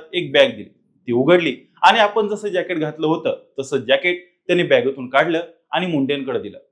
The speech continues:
तिथंच ते मुंडेंना घालायला लावलं आणि पुन्हा कडकडून मिठी मारली आणि उपस्थित आमदारांना विचारलं, "आता दिसतो का आम्ही सारखे?" सर्वजण यावर खळखळून हसले. मुंडे, महाजन, देशमुख यांची ही मैत्री मराठवाड्याच्याच मातीतली,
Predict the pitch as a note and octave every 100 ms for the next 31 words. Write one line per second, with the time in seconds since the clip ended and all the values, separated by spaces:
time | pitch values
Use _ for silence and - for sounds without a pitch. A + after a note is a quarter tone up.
0 | _ _ - B2 F3 F#3 - _ - G#3+
1 | G3+ G3 G3+ G3+ F#3+ F#3 F#3 F#3 D#3+ A2
2 | - _ G#2+ G#2 D3+ D#3+ D#3+ - _ -
3 | C3 B2+ C#3 C3+ B2 C#3 C3+ C3 - _
4 | _ _ _ - G#3+ A3+ A3+ A3 A#3+ G3+
5 | F3 F3+ F#3 F#3 D#3+ E3+ C3+ G#2 _ _
6 | - C#3 E3 C#3 C3+ F#3+ F#3+ F#3 F3+ F3+
7 | D#3 D#3 - _ _ _ D3 D3 D#3 B2
8 | B2+ D3+ C#3+ F3+ - C#3+ A#2+ B2+ G#2 F#2+
9 | - _ _ _ _ _ _ - F#3+ G3
10 | A3 G#3 F3 D#3+ F3+ D#3+ D#3 E3 C#3 C#3+
11 | D3 C#3+ D3+ C#3 D3+ C3+ C#3 - B2+ B2+
12 | C3+ C3+ C3+ B2+ C3 B2+ G#2+ - -